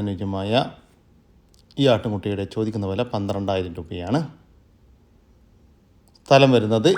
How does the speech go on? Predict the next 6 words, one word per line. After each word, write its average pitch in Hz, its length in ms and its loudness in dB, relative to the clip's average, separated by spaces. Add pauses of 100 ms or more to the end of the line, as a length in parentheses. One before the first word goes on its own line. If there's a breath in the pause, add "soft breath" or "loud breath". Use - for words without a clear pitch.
(120)
ബിരിക്കുളം, 110 400 0 (160)
കാസർഗോഡ് 110 540 -4
ജില്ലയിലെ 101 360 -2 (140)
ബിരിക്കുളം. 107 400 -6 (1400)
ഈ 139 140 0
രണ്ടാടുകൾക്കും 113 880 0